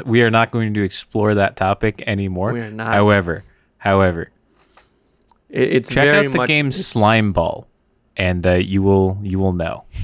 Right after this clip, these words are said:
Speaker 2: The what?
Speaker 1: Check out the game Slime Ball, and that is, that is exactly the shape of her body. Go look it up right now. You are by the computer. You are by
Speaker 2: I'm
Speaker 1: the computer, Jim.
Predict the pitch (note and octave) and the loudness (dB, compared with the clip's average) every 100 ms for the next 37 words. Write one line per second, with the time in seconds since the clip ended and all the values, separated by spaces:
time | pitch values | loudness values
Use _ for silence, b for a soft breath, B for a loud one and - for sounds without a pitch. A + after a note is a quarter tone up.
0 | B B _ _ - G#2+ G#2 A#2 F#4 _ | B B _ _ -8 -8 -6 -6 -8 _
1 | _ B B B - B2 - D3 - A2+ | _ B B B -6 -2 -2 -2 -4 -4
2 | A#2 G2 - - G2 F2+ F#2 A2 A#2 A#2+ | -2 -4 -8 -10 -4 -2 -2 -2 2 2
3 | C#3 F3 - _ _ _ _ _ _ A2 | 2 -2 -8 _ _ _ _ _ _ -2
4 | G2 F#2 F#2+ G2 F#2+ F#2 - G#2+ F#2 F#2+ | 2 2 4 2 0 -4 -10 -2 0 0
5 | F#2+ G2 F#2+ F#2 - G2+ F#2+ - - F#2 | -2 -2 0 0 0 -4 -4 -4 -2 -4
6 | - G2+ F2+ F#2+ E2+ D#2+ D#2+ - _ _ | -4 -8 -6 -6 -6 -6 -8 -14 _ _
7 | _ _ _ _ _ _ _ _ _ _ | _ _ _ _ _ _ _ _ _ _
8 | _ _ _ _ _ - D3 D#3+ E3+ D#3+ | _ _ _ _ _ -2 0 0 0 0
9 | D#3 C3+ - A#2+ F2 G2 F#2+ F2 G2 G#2+ | 0 -2 -2 -2 0 0 0 2 0 0
10 | G#2 G2 F2+ - - _ _ G#2+ G#2 F#2 | -4 -6 -6 -8 -14 _ _ -4 -2 0
11 | G2 G2 - F2+ E2+ - | 0 -2 -6 -10 -10 -14